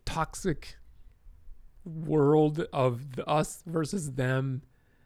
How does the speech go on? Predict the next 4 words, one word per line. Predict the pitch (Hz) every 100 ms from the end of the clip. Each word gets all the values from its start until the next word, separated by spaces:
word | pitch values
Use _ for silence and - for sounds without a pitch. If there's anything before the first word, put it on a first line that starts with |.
| _ _ -
that | 180 147 123 123 123 - _ _ _ _ _ _ _ _
was | 185 147 151
destroying | 156 143 - 185 202 180 120
me. | 110 170 123 131